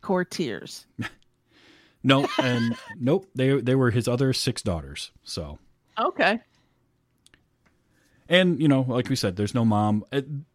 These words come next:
Speaker 2: I think the, the thing that threw me was there's no mention at all of her. Usually, if there's
Speaker 1: Yeah.
Speaker 2: no mother in a Disney film, it's, you know, your mother died or, or something. There's just nothing. They just said, "Nope, never mind." Like,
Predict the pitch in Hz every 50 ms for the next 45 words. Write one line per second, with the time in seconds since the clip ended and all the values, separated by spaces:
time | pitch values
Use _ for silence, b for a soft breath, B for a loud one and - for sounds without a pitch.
0 | - - 143 139 - - 233 233 - 180 143 131 123 110 117 123 - - 156 147
1 | 131 113 - - 135 127 123 123 127 131 123 101 101 95 - - 104 98 - 120
2 | 110 101 95 92 95 101 101 95 - - 71 - - _ _ _ - 175 - -
3 | 143 - - - - - - _ _ _ _ _ _ _ _ _ _ _ - 123
4 | 151 190 202 175 170 160 147 131 123 120 113 - - 120 117 107 123 117 110 107
5 | 107 110 113 110 113 110 110 110 104 104 101 98 87 104 104 104 113 104 - -
6 | 104 95 90 87 90 87 85 - - - - 92 87 82 82 80 82 85 90 87
7 | 87 82 80 82 80 82 80 78 76 73 71 71 78 73 73 78 - 90 - -
8 | 87 80 78 78 85 101 101 - 123 - - - _ _ - 90 92 101 95 90
9 | - 78 78 82 82 85 85 - - _ _ _ _ _ _ _ _ - - 78
10 | 78 90 113 123 - _ _ _ _ - 107 101 98 92 85 78 76 78 - b
11 | b b b b b b b - 98 92